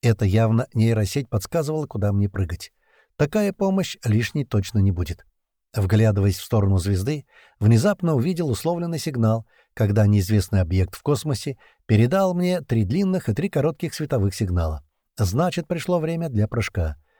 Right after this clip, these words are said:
И когда линия предполагаемой траектории мигнула зеленым, я оттолкнулся со всей силы и прыгнул вперед. На удивление,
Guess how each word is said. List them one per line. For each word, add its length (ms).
И 100
когда 300
линия 280
предполагаемой 760
траектории 520
мигнула 440
зеленым, 460
я 240
оттолкнулся 720
со 160
всей 200
силы 380
и 160
прыгнул 460
вперед. 500
На 140
удивление, 680